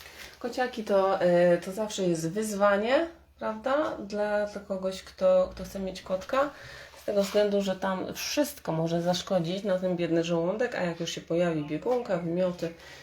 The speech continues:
no to już jest, e, taka troszeczkę cięższa sprawa. Tam jest taki duży, rudy kotek.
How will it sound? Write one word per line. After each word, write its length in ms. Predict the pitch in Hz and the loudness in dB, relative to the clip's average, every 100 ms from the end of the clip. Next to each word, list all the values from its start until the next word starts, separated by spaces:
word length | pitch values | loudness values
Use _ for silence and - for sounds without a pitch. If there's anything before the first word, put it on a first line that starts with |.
| - | -8
no 100 | - | -6
to 140 | - 175 | -2 -2
już 220 | 170 - | -2 -6
jest, 360 | 147 147 - | -6 -8 -14
e, 400 | 202 - 160 160 - | -12 -8 -6 -8 -10
taka 300 | - - 156 156 _ | -16 -16 -16 -18 _
troszeczkę 520 | 175 151 - - - | -16 -10 -10 -10 -12
cięższa 400 | - 147 156 156 | -12 -12 -10 -12
sprawa. 560 | - - - 170 190 285 - - - - - - - - _ - - _ _ - - - _ - _ _ | -12 -16 -14 -6 -2 -4 -6 -20 -20 -20 -20 -20 -20 -20 _ -20 -20 _ _ -20 -20 -20 _ -20 _ _
Tam 100 | 370 453 427 | 2 6 6
jest 300 | 403 - - - - - - - | 4 0 -14 -16 -16 -20 -20 -10
taki 260 | 233 226 202 | -8 -4 -4
duży, 720 | 165 175 269 277 269 262 247 | -2 2 4 4 2 2 2
rudy 280 | 208 190 196 | 2 0 0
kotek. 500 | 160 139 175 214 | -2 -2 0 -2